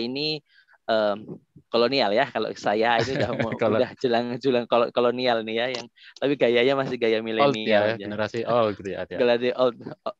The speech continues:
Speaker 1: mas-,
Speaker 2: Tapi
Speaker 1: udah
Speaker 2: ayah
Speaker 1: sol-
Speaker 2: sekarang juga kayaknya generasi old juga, termasuk generasi old juga katanya.
Speaker 1: Eh,
Speaker 2: Para
Speaker 1: mungkin
Speaker 2: ayah.
Speaker 1: ya, ini,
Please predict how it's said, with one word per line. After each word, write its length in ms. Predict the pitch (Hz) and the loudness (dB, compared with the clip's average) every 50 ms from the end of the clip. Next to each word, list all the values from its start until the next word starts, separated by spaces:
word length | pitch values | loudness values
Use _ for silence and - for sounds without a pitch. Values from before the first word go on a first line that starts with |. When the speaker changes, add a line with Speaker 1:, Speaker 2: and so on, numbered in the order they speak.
| _ | _
Speaker 1:
mas-, 160 | - - 117 143 | -8 -4 -2 0
Speaker 2:
Tapi 120 | 156 190 | 0 2
Speaker 1:
udah 100 | 226 190 | 4 6
Speaker 2:
ayah 140 | - 202 180 | 6 6 6
Speaker 1:
sol- 120 | - 135 | 6 4
Speaker 2:
sekarang 240 | - - 165 196 220 | 4 4 2 2 2
juga 180 | 196 156 123 123 | 2 0 0 2
kayaknya 300 | 123 131 139 165 185 175 165 156 - - - - - | 2 2 2 2 2 2 0 -2 -4 -10 -18 -16 -10
generasi 400 | - 120 120 120 120 117 - 135 | -6 -2 0 2 2 2 0 0
old 160 | 113 120 123 | -2 -2 -2
juga, 200 | 123 143 170 165 135 123 | 0 0 0 2 0 0
termasuk 320 | 113 - 117 113 117 - 110 | 0 -4 -4 -4 -4 -6 -8
generasi 260 | - 110 101 95 104 | -8 -8 -8 -8 -8
old 140 | - 92 92 | -10 -12 -14
juga 200 | 101 104 92 82 82 | -14 -14 -14 -14 -14
katanya. 260 | 87 85 - 82 82 78 | -14 -16 -18 -20 -20 -20
Speaker 1:
Eh, 80 | - - _ _ _ _ _ _ _ - | -20 -20 _ _ _ _ _ _ _ 0
Speaker 2:
Para 600 | 139 143 147 147 143 139 139 135 131 127 120 117 - _ _ - | 2 4 4 6 6 4 4 4 2 2 -2 -4 -8 _ _ -10
Speaker 1:
mungkin 280 | 139 147 202 208 220 190 | -8 -4 -2 -2 -2 0
Speaker 2:
ayah. 100 | 175 160 | -2 -4
Speaker 1:
ya, 40 | - - - - | -6 -8 -12 -10
ini, 160 | - 185 196 | -8 -6 -4